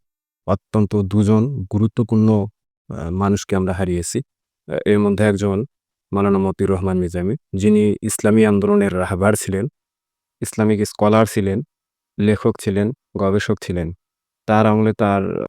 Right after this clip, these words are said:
দায়িত্বে, আহ, দুটি মন্ত্রণালয় ছিল, যে মন্ত্রণালয়ের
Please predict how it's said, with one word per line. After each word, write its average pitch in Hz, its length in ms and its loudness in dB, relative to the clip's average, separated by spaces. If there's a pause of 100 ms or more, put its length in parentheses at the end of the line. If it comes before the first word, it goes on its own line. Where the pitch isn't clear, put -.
দায়িত্বে, 104 600 2 (840)
আহ, 67 320 -12 (460)
দুটি 110 220 0
মন্ত্রণালয় 107 680 2
ছিল, 101 280 -6 (600)
যে 101 160 -4
মন্ত্রণালয়ের 113 720 0